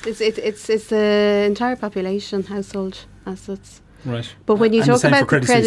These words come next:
Speaker 2: Suisse?
Speaker 1: Suisse, actually, as, as far as I understand it, they do take into more account possibly people, like you mentioned, who might have assets offshore.
Speaker 2: Right, okay.
Speaker 1: Which
Speaker 2: And
Speaker 1: could, again, buoy up the overall wealth
Speaker 2: Sure.
Speaker 1: figures.
Speaker 2: What's the next biggest asset after property?
Speaker 1: Um, pension,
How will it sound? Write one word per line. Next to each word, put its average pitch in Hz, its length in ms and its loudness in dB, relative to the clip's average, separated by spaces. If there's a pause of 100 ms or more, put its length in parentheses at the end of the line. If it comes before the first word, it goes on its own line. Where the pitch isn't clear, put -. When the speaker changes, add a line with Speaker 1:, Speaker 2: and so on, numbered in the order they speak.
Speaker 2:
Suisse? - 60 -14 (420)
Speaker 1:
Suisse, - 60 -8 (100)
actually, 196 380 -4
as, - 240 -6 (100)
as 185 240 -4
far 208 220 0
as 208 100 0
I 190 80 0
understand 180 640 -2
it, 175 140 -12
they 180 100 -4
do 185 260 -2
take 180 280 -10
into 180 240 -6
more 175 240 -6
account 175 500 -10 (240)
possibly 170 360 -10
people, 175 300 -10
like 165 220 -12
you 170 80 -10
mentioned, 170 440 -12
who 175 80 -10
might 165 180 -10
have 170 100 -12
assets 170 400 -14
offshore. 190 460 -12 (500)
Speaker 2:
Right, 92 260 -10 (180)
okay. 98 300 -12 (240)
Speaker 1:
Which - 140 -2
Speaker 2:
And 127 80 -6
Speaker 1:
could, 196 160 0
again, 180 280 -2
buoy 170 300 -4
up 165 280 -12
the 165 160 -12
overall 165 360 -12
wealth 170 320 -16
Speaker 2:
Sure. 175 120 -16
Speaker 1:
figures. 107 400 -12
Speaker 2:
What's 160 180 -6
the 143 60 -4
next 143 220 -4
biggest 110 280 -6
asset - 260 -8
after 117 500 -10
property? 127 360 -14 (880)
Speaker 1:
Um, 175 420 0
pension, 180 600 -6